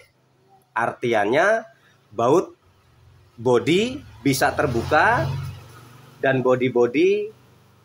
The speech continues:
nggak rusak dan kita nggak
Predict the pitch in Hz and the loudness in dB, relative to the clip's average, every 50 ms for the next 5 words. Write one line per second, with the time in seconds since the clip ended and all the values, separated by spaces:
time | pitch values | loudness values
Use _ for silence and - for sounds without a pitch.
0 | _ - 123 131 131 131 131 135 123 - - 175 202 202 - - _ _ _ _ | _ -6 -4 -2 0 0 0 -2 -2 0 0 0 0 0 -4 -14 _ _ _ _
1 | _ _ _ _ _ _ _ _ _ _ _ _ _ _ _ _ - - 123 120 | _ _ _ _ _ _ _ _ _ _ _ _ _ _ _ _ -4 -2 0 0
2 | 117 110 - - 131 123 127 - 151 151 165 175 180 165 139 127 127 120 | 0 -2 -4 -6 -8 -8 -4 -2 0 2 2 2 2 2 2 0 0 -2